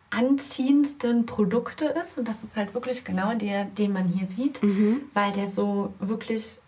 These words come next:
Speaker 1: höchst attraktiv ist.
Speaker 2: Mhm.
Speaker 1: Ähm,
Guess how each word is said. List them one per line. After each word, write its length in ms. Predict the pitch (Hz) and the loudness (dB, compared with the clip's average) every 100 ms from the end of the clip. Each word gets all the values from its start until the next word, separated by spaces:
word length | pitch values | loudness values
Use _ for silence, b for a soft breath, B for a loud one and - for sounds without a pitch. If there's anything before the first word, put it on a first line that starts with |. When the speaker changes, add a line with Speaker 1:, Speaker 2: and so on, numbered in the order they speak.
| _ - | _ -2
Speaker 1:
höchst 320 | 214 233 - | 2 2 -2
attraktiv 640 | - - 202 - 254 262 - 349 | -6 -6 -6 -4 -6 -6 -6 -10
ist. 220 | - - B | -10 -14 B
Speaker 2:
Mhm. 420 | 208 190 226 233 - | 2 4 4 4 0
Speaker 1:
Ähm, 440 | 220 214 208 208 | 0 4 4 2